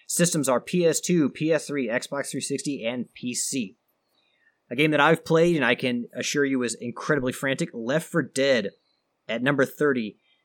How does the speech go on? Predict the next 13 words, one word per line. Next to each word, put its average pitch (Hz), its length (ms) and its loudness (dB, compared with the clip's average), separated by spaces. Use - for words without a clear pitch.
for 123 220 0
Xbox 139 400 0
three 143 120 -4
sixty 139 440 0
and 104 100 -6
P 127 180 -8
C. 143 320 -2
Developer 131 360 0
and 143 100 0
publisher 135 280 -2
is 110 120 -4
Valve 117 320 0
Corporation. 107 640 -4